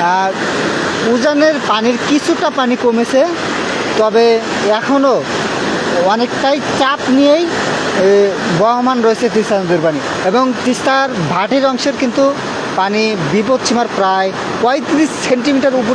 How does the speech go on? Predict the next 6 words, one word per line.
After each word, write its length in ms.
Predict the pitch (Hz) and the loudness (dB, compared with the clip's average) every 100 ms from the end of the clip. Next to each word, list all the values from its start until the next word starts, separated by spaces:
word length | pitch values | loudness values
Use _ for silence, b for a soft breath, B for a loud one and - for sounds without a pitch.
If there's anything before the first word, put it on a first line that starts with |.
| 208 | 2
দিয়ে 120 | 233 | 2
বহমান 380 | 175 175 180 170 | 2 0 0 0
রয়েছে। 240 | 156 147 - - - - - - - - - - - - - - - - 165 | -2 -2 -4 -4 -4 -4 -4 -4 -4 -4 -4 -4 -4 -6 -6 -6 -4 -4 -2
এবং 180 | 180 214 208 - | -2 -2 -4 -4
আপাতত 600 | 226 302 285 - 302 311 320 - - - - - - - - - - - - - 160 | -2 0 0 2 2 2 -2 -4 -4 -4 -4 -4 -4 -4 -4 -4 -4 -4 -4 -2 0
যেহেতু 600 | 220 247 247 277 277 | 2 2 2 2 2